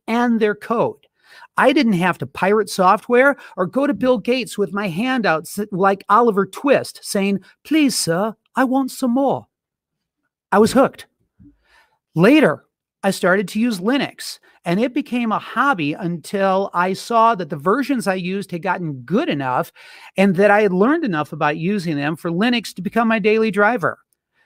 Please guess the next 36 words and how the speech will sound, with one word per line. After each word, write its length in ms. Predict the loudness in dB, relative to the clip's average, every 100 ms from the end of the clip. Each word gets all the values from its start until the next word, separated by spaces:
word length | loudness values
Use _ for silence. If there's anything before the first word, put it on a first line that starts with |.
| _ _ -2
Then 220 | 2 4
I 80 | 4
made 160 | 4
a 40 | 0
point 300 | -2 -2 -2
of 100 | -2
doing 240 | -4 -4
as 140 | -6 -2
much 300 | -2 -2 -2
of 80 |
my 180 | -2 -2 -4
teacher 380 | -4 -4 -2 -4
work 260 | -2 -2
as 140 | -6 -10
possible 760 | -12 -4 0 0 -2 -6 -6
using 480 | -4 0 0 0 -2
Linux 640 | 0 0 2 0 -4 -10 -18 -20 _ -2
rather 460 | 4 4 4 0
than 240 | 0 -2 0
the 80 |
Windows 480 | -2 0 0 0 -2
computer, 760 | -6 -10 -6 -6 -4 -2 -2 -4 _ _ -20 -6
uh, 200 | 2 2
my 140 | 2 0
school 360 | 0 0 0 0
issued 340 | -2 -2 -4
me. 280 | -4 -8 _ _ _ _ _ _ _
To 100 | -4
me, 540 | 0 2 2 2 2 -2 _
the 200 | -4 -2
idea 640 | -2 -4 -4 -2 -2 -4
of, 220 | -4 -8 -8 -18 -6
of 160 | -6 -4
a 60 |
school 540 | -8 -4 0 2 2 0
using 460 | -2 -2 -4 -8